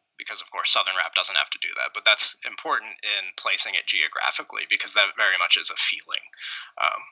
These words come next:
<clears throat> and I think that very much is a Southern thing. Uh, and there are these very heavy samples too, and a lot,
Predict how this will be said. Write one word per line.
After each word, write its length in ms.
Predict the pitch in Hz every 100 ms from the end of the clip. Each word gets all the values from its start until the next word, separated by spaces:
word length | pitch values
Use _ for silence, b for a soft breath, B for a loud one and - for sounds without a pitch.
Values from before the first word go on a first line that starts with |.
| _ -
<clears throat> 140 | - 180
and 80 | 123
I 80 |
think 140 | 117 101
that 180 | 87 92
very 160 | 90
much 180 | 87 - -
is 80 |
a 80 | -
Southern 400 | - - 67 65
thing. 320 | - - - - B B B B B _ _ _ _ _ _ - -
Uh, 220 | 151 139 151
and 100 | 147
there 100 | 139
are 120 | 139
these 200 | 143 139
very 480 | 139 139 135 127 - - - -
heavy 280 | 123 - 113
samples 520 | - 98 92 - -
too, 300 | - 117 107
and 100 | 104
a 60 | 110
lot, 320 | 117 135